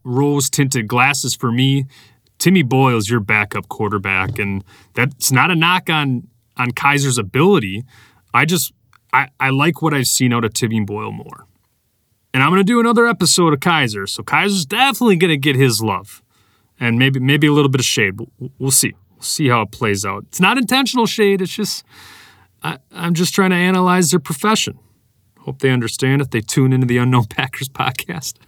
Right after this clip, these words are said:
<laughs> But Timmy Boyle, hailing from Middleton, Kentucky, at six four, two thirty-two.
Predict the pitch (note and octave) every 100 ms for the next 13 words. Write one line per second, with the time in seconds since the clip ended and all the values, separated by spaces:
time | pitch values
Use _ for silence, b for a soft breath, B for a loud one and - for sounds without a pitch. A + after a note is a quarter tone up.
0 | _ C3 B2+ - - B B B B B
1 | B B - C3 B3+ D4 F#3 F3 D#3 A#2
2 | F#2+ - F3 G#3+ A#3 A3 D3+ C#3+ B2 B2+
3 | E3 G#3+ F#3+ - F#3+ - C3 - A#2+ A#2
4 | A#2+ A2 G#2 - - A3+ - - F#3 F3
5 | D#3+ - A3 G3+ - G3 F#3+ E3+ C3+ -
6 | - D#3 D3+